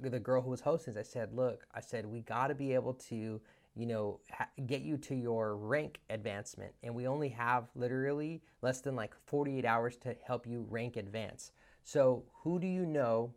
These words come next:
that would, that was like, like, who is the best person you know that would be great for this opportunity that you think we can be able to generate a lot of momentum with if we brought him onto the team? Like, who's the best person you know?" She's like, "For sure,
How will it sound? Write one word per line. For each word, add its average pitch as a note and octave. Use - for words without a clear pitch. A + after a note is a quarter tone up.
that B2+
would, B2
that A2+
was A#2
like, G#2+
like, A#2
who F#3
is G3+
the C#3+
best -
person C#3+
you C#3
know B2+
that A#2+
would A#2
be A#2
great B2
for B2+
this A#2
opportunity B2+
that A2+
you C3+
think C3+
we B2
can B2+
be B2+
able B2
to A#2+
generate A#2+
a A2
lot A2
of A#2+
momentum A#2+
with B2+
if A#2+
we A#2+
brought A#2+
him A#2
onto A2+
the G#2+
team? G#2
Like, G#2
who's C3+
the A#2+
best A#2+
person B2+
you A#2
know?" G2+
She's D3+
like, C#3+
"For C#3
sure, E3+